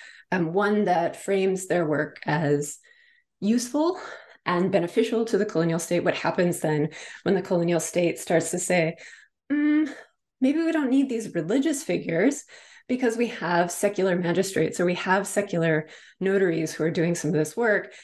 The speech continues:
and the state begins to strip away some of the status and the authority that they had. Then what kind of claims do they come back with? Then what problems does the colonial state, uh, face as they're dealing with these, um, petitioners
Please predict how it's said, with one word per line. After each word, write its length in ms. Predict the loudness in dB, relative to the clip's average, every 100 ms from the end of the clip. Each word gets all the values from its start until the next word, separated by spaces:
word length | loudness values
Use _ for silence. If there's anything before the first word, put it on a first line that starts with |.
| -20 -6
and 200 | -2 0
the 240 | 0 0 0
state 400 | -2 0 2 0
begins 340 | 0 -2 -2
to 80 | -4
strip 400 | -4 -2 0 2
away 340 | 2 2 0
some 220 | 0 0
of 180 | -2 -4 0
the 180 | 0
status 640 | 0 -2 -2 0 0 -2 0
and 120 | 0
the 80 | 0
authority 440 | -2 0 2 2
that 160 | 0 -4
they 100 | -6
had. 460 | -6 -4 -4 -4 -14 -20 -20 -6
Then 220 | -2 2
what 120 | 0 0
kind 160 | -6
of 80 | -6
claims 440 | -2 0 2 0
do 100 | 0
they 100 | 0
come 240 | 0 -2 -2
back 320 | 0 0 0
with? 300 | 0 0 -2 -18 -20 -14
Then 240 | -2 0 2
what 140 | 0
problems 420 | -2 0 0 -2
does 100 | -6
the 80 | -8
colonial 380 | -2 0 2 0
state, 600 | -2 0 0 0 -2 -12 -14 -18 -8
uh, 240 | -6 -4 -8
face 580 | -2 0 0 -4 -10 -18 -20 _ _ _ -20 -10 0
as 320 | 2 2 2
they're 160 | 0
dealing 340 | 0 0 0 2
with 240 | 0 0
these, 420 | 0 0 0 -4 0
um, 280 | 0 0 -4
petitioners 800 | -4 -2 0 2 2 2 -2